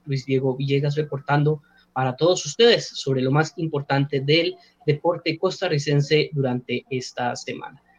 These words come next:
Para iniciar con el reporte de lo más relevante del deporte, iniciaremos con el tema de la Champions League, en donde tuvo participación el costarricense Keylor Navas con su equipo, el Paris Saint-Germain.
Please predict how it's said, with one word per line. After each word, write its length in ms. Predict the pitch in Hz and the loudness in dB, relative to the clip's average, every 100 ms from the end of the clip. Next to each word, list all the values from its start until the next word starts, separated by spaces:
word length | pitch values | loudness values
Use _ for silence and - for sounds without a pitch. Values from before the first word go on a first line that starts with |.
| _ | _
Para 300 | 170 180 180 | 0 2 2
iniciar 600 | - 156 143 - 170 175 - | 2 2 2 4 4 4 2
con 320 | 151 165 160 - _ | 4 4 2 -6 _
el 100 | 147 | 0
reporte 540 | 139 135 156 151 165 151 | 0 2 2 2 2 4
de 240 | 147 - | 4 4
lo 140 | 147 131 | 0 2
más 320 | 131 147 - | 2 0 0
relevante 640 | 143 147 160 160 165 160 - | 2 4 4 2 0 -2 -2
del 500 | 139 139 147 147 139 | 2 4 2 0 0
deporte, 440 | 196 233 214 269 254 - | 2 2 4 2 0 -8
iniciaremos 640 | - 160 151 147 175 180 - | 0 2 4 4 4 2 0
con 320 | - 220 220 - | 2 2 2 -6
el 180 | - 147 | -4 0
tema 320 | 165 190 196 - | 2 2 2 0
de 280 | 147 190 - | 2 2 4
la 160 | 156 139 | 2 0
Champions 600 | 180 190 190 196 180 - | 0 -2 0 0 0 -4
League, 220 | 254 247 - _ - - | -8 -10 -16 _ -14 -2
en 140 | 147 | 2
donde 280 | 139 135 156 | 2 2 0
tuvo 240 | - 180 | 0 0
participación 640 | 180 156 143 139 131 139 185 | 0 -2 -6 -8 -6 -2 -2
el 80 | 165 | -2
costarricense 640 | - - 127 131 165 143 | -8 -8 -6 -4 -4 -4
Keylor 340 | - 220 180 135 | -2 0 0 2
Navas 320 | 160 180 185 _ _ | 2 2 -2 _ _
con 160 | - 202 | 0 2
su 100 | 208 | 4
equipo, 460 | 196 175 156 175 - | 2 -2 -4 -4 0
el 140 | 160 | -2
Paris 360 | 147 135 147 - _ | 0 -2 -2 -6 _
Saint-Germain. 840 | - 135 127 139 139 117 117 117 | -8 -2 -2 0 -2 -2 -4 -10